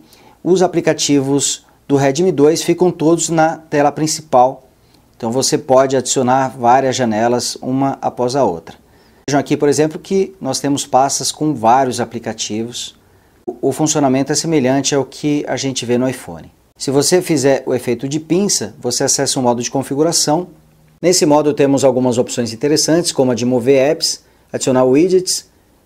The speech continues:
trocar o plano de fundo e adicionar efeitos de transição. Nesse modo de mover apps, quando você clica no botão, você seleciona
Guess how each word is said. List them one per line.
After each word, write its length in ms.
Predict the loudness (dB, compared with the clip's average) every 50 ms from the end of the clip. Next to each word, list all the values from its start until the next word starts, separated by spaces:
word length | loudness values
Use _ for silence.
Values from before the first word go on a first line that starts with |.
| _ -2
trocar 300 | 0 0 2 2 2 2
o 60 | 4
plano 260 | 2 2 2 2 0
de 100 | -2 -4
fundo 500 | -4 -2 0 0 0 0 0 -4 -6 -6 _
e 240 | 0 0 0 0 0 -4
adicionar 400 | -4 -2 0 0 2 2 2 0
efeitos 380 | 0 0 0 0 0 -2 -4
de 100 | -4 -4
transição. 640 | -2 -2 -2 -2 -2 -2 -2 -4 -4 -4 -8 -12 -16 _ _ _ _ _ _ _ _ _ _ -20 -20 -20 -20 _ _
Nesse 240 | 0 0 2 4 4
modo 260 | 4 4 4 4 2
de 80 | 2 2
mover 340 | 2 2 4 4 4 4 4
apps, 440 | 2 2 0 -4 -8 -8 -8 -10 _ _ _ _
quando 180 | -6 -4 -2 -2
você 220 | -2 0 0 -2
clica 280 | 0 0 0 0 2 0
no 80 | 2 2
botão, 480 | 0 0 2 0 0 0 0 -2 -4 -10 -18 _ _ _ _ _ _ _ _ _ _ _ _ _
você 240 | -4 -4 -2 -2 0
seleciona 680 | 0 0 0 0 0 0 0 0 0 0 0 -2 -4